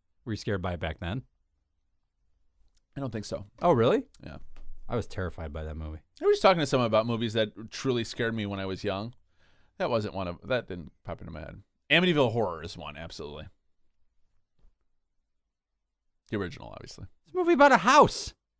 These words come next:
Speaker 2: It's a very scary house.
Speaker 1: What's it gonna do to you? It has no arms. It's got no teeth.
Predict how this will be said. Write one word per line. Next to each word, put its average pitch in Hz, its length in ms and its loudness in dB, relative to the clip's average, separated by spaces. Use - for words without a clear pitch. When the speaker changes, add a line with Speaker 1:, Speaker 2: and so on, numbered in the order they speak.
Speaker 2:
It's - 160 -14
a - 40 -18
very 71 220 -6
scary 69 380 -10
house. - 240 -16
Speaker 1:
What's 277 160 2
it 403 60 8
gonna 359 180 8
do 339 180 12
to 381 60 12
you? 247 200 12
It 160 60 10
has 240 140 8
no 269 160 8
arms. 233 560 8
It's - 180 -12
got 233 140 0
no 269 80 4
teeth. - 540 2